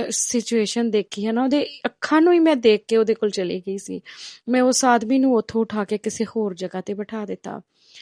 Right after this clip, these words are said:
ਬਾਅਦ ਵਿੱਚ ਮੈਂ ਉਹਨੂੰ ਪੁੱਛਿਆ ਕਿ "ਤੂੰ ਹੁਣ ਠੀਕ ਆ?"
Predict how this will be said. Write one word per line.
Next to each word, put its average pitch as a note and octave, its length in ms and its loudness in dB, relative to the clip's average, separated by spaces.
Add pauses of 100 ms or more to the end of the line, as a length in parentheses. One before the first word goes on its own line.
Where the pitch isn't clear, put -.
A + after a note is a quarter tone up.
(260)
ਬਾਅਦ B3 380 2
ਵਿੱਚ C#4 380 2 (120)
ਮੈਂ G3+ 120 0
ਉਹਨੂੰ A3 200 0
ਪੁੱਛਿਆ A#3+ 300 -2
ਕਿ B3+ 160 0
"ਤੂੰ A#3+ 320 0
ਹੁਣ G3+ 160 4
ਠੀਕ A#3 300 2
ਆ?" C#4+ 120 4